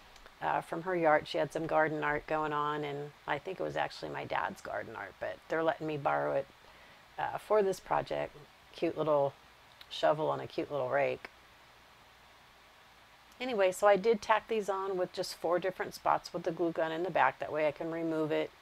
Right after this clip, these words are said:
very easily for any other, you know, I can stick something else on that little container or use it for, for something else.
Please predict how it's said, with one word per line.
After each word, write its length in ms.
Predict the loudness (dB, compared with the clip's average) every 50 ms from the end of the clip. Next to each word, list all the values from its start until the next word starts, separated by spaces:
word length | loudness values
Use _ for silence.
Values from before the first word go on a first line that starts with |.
| -20 -20 -20 -20 -20 -20 -20 -16 -6 -2
very 240 | 0 2 2 2
easily 540 | 0 -2 -2 -2 -2 -2 -2 0 0 0 -2
for 380 | -2 -4 -4 -4 -4 -4 -4 -6 -8
any 240 | -8 -6 -6 -4 -4
other, 300 | -4 -4 -2 -4 -4 -6 -6
you 60 | -8
know, 60 | -6
I 80 | -6 -8
can 140 | -8 -12
stick 260 | -10 -8 -8 -8 -6 -6
something 340 | -6 -6 -6 -6 -6 -6
else 240 | -4 -4 -6 -6 -6
on 220 | -4 -4 -4 -2 -2
that 240 | -2 -2 -2 -4
little 160 | -4 -6 -6 -6
container 540 | -6 -8 -8 -6 -6 -6 -6 -4 -4 -2
or 80 | -2 -2
use 260 | -2 -2 -4 -2 -4
it 100 | -4 -6
for, 300 | -6 -6 -6 -4 -6 -6 -10 -14 -20 -20 -20 -20 -20 -10 -4
for 120 | -2 -2
something 400 | 0 0 -2 -2 -2 -4 -6 -4
else. 380 | -4 -4 -4 -6 -8 -12 -20